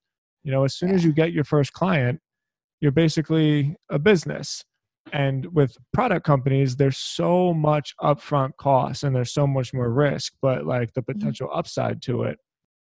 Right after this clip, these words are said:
Speaker 2: Yeah. But I do think, you know, what's, what's good about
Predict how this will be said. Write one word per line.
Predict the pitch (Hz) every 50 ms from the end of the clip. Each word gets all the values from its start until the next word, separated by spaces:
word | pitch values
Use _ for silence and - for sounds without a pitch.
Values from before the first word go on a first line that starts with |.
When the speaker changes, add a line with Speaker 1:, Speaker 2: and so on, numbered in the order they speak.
| _ _
Speaker 2:
Yeah. | - 196 180 - - 185 202 - _ -
But | 302
I | 330 330
do | 262 254 277 302 311 370
think, | - - 330 247 233 220 -
you | - 170 214
know, | 202 180 180 180
what's, | 170 175 202 202 - - _ _
what's | - - 202 196 - -
good | - 190 175 196
about | 214 196 180 165 160 165 165 - - -